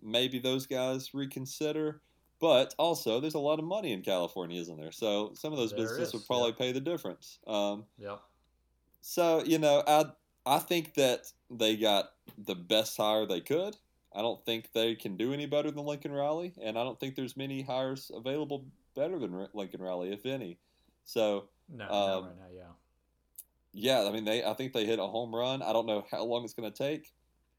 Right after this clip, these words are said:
Speaker 1: Like we said, there's already rumors that he's flipping recruits from Oklahoma to U S C, <laughs> which kinda sucks for U S,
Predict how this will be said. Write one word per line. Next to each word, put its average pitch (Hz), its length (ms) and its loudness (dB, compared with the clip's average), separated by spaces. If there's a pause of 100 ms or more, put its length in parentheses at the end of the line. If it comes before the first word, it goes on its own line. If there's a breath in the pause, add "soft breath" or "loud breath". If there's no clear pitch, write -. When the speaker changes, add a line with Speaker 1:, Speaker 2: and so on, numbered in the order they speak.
(360)
Speaker 1:
Like 107 220 -2
we 113 60 -2
said, 117 260 2
there's 107 160 0
already 104 240 0
rumors 104 360 -6
that 90 100 -6
he's 101 220 -2
flipping 110 380 -6
recruits 104 500 -6
from 107 200 -8
Oklahoma 101 580 -4
to 107 100 -10
U 101 180 -4
S 95 140 -4
C, 127 300 -4
<laughs> 131 40 -4
which - 400 -6 (400 soft breath)
kinda 127 300 -4
sucks - 440 -2
for - 160 -8
U 120 200 2
S, 113 120 -6